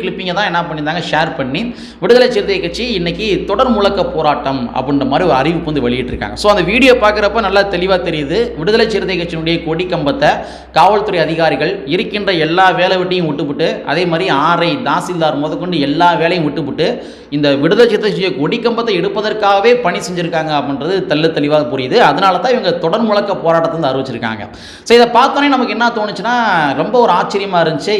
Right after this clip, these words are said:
ஏன்னா, விடுதலை சிறுத்தை கட்சியினுடைய வரலாற்றினுடைய கூர் முனை வந்து மழுங்கடிக்கப்பட்டிருக்கு அப்படின்றத நமக்கு தோணுச்சு. ஏன்னா, இந்த கொடிக்கம்பம் எடுக்கப்பட்ட இடம் எங்கன்னு பார்த்தோம்னா, கோப்புதூர்.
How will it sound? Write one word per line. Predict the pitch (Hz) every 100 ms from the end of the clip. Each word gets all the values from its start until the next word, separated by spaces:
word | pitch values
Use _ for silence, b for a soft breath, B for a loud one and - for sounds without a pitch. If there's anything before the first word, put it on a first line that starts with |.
| 165
ஏன்னா, | 185 214
விடுதலை | 165 220 240 233
சிறுத்தை | 208 202 190
கட்சியினுடைய | 180 175 165 160 156 147
வரலாற்றினுடைய | 165 220 220 226 190 170 160 - -
கூர் | 220 247
முனை | 170 170 214 214
வந்து | 202 226
மழுங்கடிக்கப்பட்டிருக்கு | 160 156 240 240 240 226 202 180 - 156 139 156 147
அப்படின்றத | 131 135 147
நமக்கு | 170 139 135
தோணுச்சு. | 131 123 107 -
ஏன்னா, | 131 151 139 131 185 - B B B B
இந்த | 165 180 175 165 -
கொடிக்கம்பம் | 233 - 262 247
எடுக்கப்பட்ட | 190 247 - 262 247 240
இடம் | 208 196 233
எங்கன்னு | 196 180 208 196
பார்த்தோம்னா, | 180 170 170 214 254 -
கோப்புதூர். | 202 202 175 139